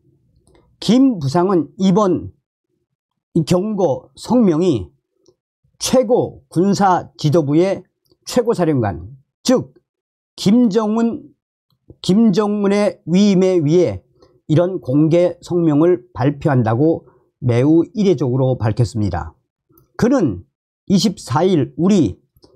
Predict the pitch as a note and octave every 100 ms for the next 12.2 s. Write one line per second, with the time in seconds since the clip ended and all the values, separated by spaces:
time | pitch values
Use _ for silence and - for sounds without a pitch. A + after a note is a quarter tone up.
0 | _ _ _ - A#3+ A#3 A3+ D3+ C#3 D#3
1 | D#3 E3 - E3 C3+ E3 D#3 F2+ - _
2 | _ _ _ _ - A3+ A#3 G#3 G#3 E3+
3 | - E3+ F#3 F3+ E3 D#3+ F#3+ C#3+ G2 -
4 | _ _ _ E3+ G3+ A3+ C#3 C#3 F#3+ F#3
5 | - - F3 F3 C#3+ F3 D3 F#2+ - D#3
6 | - F3+ D#3+ F#2+ - _ _ _ G#2 A#2
7 | B2+ C#3+ C#3 D#3+ D3+ B2+ F2+ - A3+ A#3+
8 | F#3 F3+ D3+ E2+ - _ A#2+ D3+ E3+ D#3+
9 | C3 - A#2 C3 D#3+ B2 - _ _ _
10 | _ - A#2 A#2+ G#3 F3+ E3 F#3+ A2 -
11 | _ - E3 C#3 G3+ C#3 E3 E3+ D#3 G3+
12 | F3+ F2